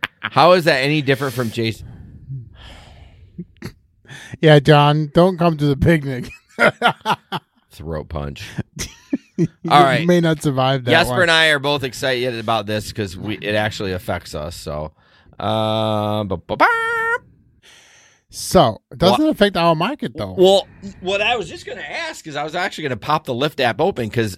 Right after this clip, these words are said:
Speaker 1: we didn't, we didn't have Lux around here.
Speaker 2: No.
Speaker 1: So maybe we don't, maybe it doesn't affect us.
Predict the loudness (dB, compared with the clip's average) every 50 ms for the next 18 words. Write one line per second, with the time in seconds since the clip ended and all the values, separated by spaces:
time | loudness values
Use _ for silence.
0 | _ _ -8 -2 0 2 2 2 2 0 -2 -6 -14 -16 _ -14 -10 -6 -2 -2
1 | 0 0 0 0 0 0 0 0 0 0 0 0 -2 -2 -4 -4 -2 -2 -2 -2
2 | -2 -2 -4 -6 -8 -10 -14 -16 -20 _ _ _ _ -6 -4 -4 -2 -4 -4 -8
3 | -10 -14 -14 -8 -4 -2 0 2 2 2 2 2 0 0 0 2 4 2 2 2
4 | -2 -4 -4 -4 -2 -2 -2 0 0 0 0 -2 -4 -6 -6 -6 -6 -8 -8 -8
5 | -8 -10 -10 -10 -10 -12 -16 -20 -20